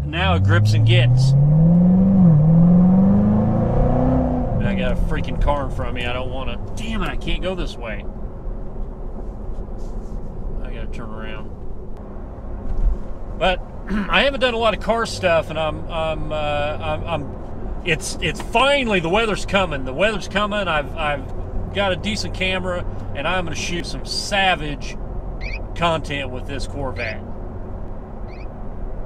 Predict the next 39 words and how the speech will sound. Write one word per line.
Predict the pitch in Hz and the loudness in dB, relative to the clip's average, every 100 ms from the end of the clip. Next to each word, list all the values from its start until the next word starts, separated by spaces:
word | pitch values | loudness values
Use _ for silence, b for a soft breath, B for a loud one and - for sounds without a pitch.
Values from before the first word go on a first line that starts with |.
| - - - - - - - | -8 -10 -10 -10 -8 -8 -6
Fuel | 160 180 165 | -6 -4 -6
range | 165 170 165 - | -6 -6 -6 -4
low. | 135 165 165 151 127 - B - | 0 2 2 0 -2 -6 B -4
It | 156 | 0
doesn't | 196 | 2
even | 202 180 | 2 0
tell | 208 214 | 0 2
me | 170 | 2
how | 156 | 2
far | 175 170 | 2 2
I | 160 | 0
can | 143 | 0
go | 156 | -2
now. | 165 190 170 | 0 2 2
It | |
just | 156 165 | 0 -2
says | 170 139 | -2 0
low. | 156 175 165 135 113 - - - - - - - - - - - - - - - - - - - - - - - - - - - - - - - - - - - - | 0 2 2 0 -2 -6 -8 -8 -10 -10 -10 -10 -8 -8 -8 -10 -12 -12 -12 -12 -12 -10 -10 -8 -6 -6 -6 -8 -8 -8 -8 -8 -8 -8 -8 -6 -8 -8 -8 -8 -6
Yeah, | 131 131 | -4 -2
that'd | 147 135 | -2 -4
be | 131 | -6
embarrassing | 117 131 131 127 123 | -6 -6 -6 -8 -8
if | 123 | -6
I | |
ran | 127 127 123 | -6 -6 -6
out | |
of | 117 | -6
gas | 131 143 - | -6 -6 -8
with | |
this | - - | -10 -10
fucking | - 123 - | -8 -8 -6
thing, | 123 123 | -6 -4
and | 123 | -4
it, | 127 127 | -4 -4
and | 131 123 123 123 - - - 139 | -6 -6 -6 -8 -8 -12 -12 -12
it | 143 | -10
very | 139 131 | -8 -6
well | 135 127 | -6 -6
could. | 147 156 120 | -6 -8 -6